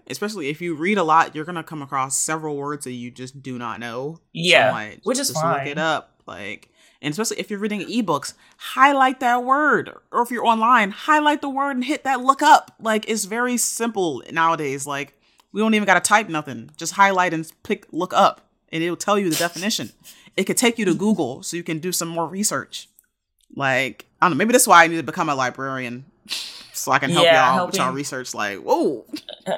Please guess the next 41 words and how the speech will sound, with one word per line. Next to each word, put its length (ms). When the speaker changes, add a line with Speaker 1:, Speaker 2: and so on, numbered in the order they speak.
Speaker 2:
I 100
remember 340
I 60
was 220
on 140
Twitter. 300
This 160
was 440
maybe 240
a 20
few 180
years 220
ago. 320
And 120
somebody 240
posted 280
a 20
picture 220
of 100
their 100
yellow 340
watermelon 680
th-, 140
that 140
they 60
got 160
from 100
the 80
store. 180
They're 100
like, 160
"Oh 40
my 100
God, 140
look 100
at 40
this 160
yellow 240
watermelon 380
I 100
got." 260